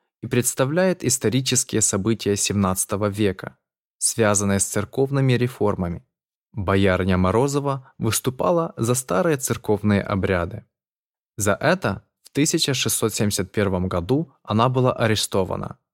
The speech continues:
Ее посадили в монастырь. Там она умерла от голода.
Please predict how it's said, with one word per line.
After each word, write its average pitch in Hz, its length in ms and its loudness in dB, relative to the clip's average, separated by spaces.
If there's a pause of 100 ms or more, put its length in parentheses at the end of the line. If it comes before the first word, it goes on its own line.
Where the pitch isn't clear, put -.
(140)
Ее 104 300 2
посадили 123 640 -2
в 104 80 -2
монастырь. - 640 -2 (840)
Там 175 220 0
она 160 220 2
умерла 98 500 2
от 101 240 -4
голода. 95 600 -2